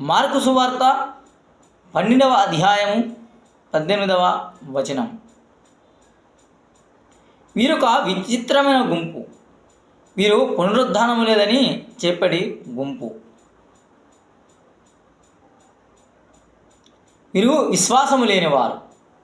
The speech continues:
శరీరానుసారమైనటువంటి మనస్సుతో ఆత్మశంపు సంగతులను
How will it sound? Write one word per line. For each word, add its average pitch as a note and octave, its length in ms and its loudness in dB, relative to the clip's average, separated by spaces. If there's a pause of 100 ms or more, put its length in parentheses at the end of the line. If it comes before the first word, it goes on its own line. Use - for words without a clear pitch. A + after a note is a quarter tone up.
(480)
శరీరానుసారమైనటువంటి A#3+ 1500 2
మనస్సుతో E3 760 -2 (1040)
ఆత్మశంపు C4 1040 0
సంగతులను G#3+ 960 0